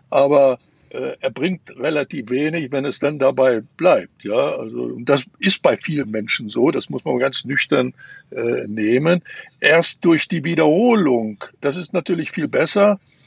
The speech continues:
Und wenn eine Gewohnheit daraus geworden ist, das dauert eine gewisse, äh, Zeit, das ist dann entscheidend. Aber letztendlich bringt das auch noch nicht viel, wenn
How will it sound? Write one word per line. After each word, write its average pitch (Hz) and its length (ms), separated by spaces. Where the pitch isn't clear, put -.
Und 139 240
wenn 156 180
eine 160 120
Gewohnheit 165 480
daraus 127 280
geworden 117 360
ist, 107 120
das 143 140
dauert 208 300
eine 131 120
gewisse, 120 380
äh, 127 380
Zeit, 123 420
das 156 180
ist - 160
dann 160 120
entscheidend. 135 640
Aber 143 180
letztendlich 175 460
bringt 190 220
das 156 100
auch 180 180
noch 190 120
nicht 143 260
viel, 170 420
wenn 170 460